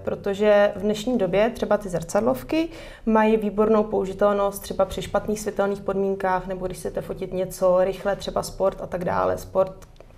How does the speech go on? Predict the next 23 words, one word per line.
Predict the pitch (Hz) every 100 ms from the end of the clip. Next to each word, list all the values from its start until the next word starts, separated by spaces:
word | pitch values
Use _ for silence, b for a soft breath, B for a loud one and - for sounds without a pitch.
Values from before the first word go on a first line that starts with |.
| - -
pokud | - -
chcete | - 180 196
zmrazit | 190 190 190 196 -
člověka | - 196 220 214
v | 214
pohybu, | 180 175 180 180 180 B B B -
tak | 208
to | -
se | - 185
vám | 185 196 165
iPhonem | - 196 196
nejspíš | - - 190
nepovede. | - - 202 - - B B B -
Ale | 202 202 202 208
na | 202
takový | 214 233 220 233
ty | - 208 202 175 - -
běžný | 208 220 214 190
věci, | - - 233
nebo | 202 202 214
někdy | 240 262 233
i | 196
artový, | - 240 - 302 208 -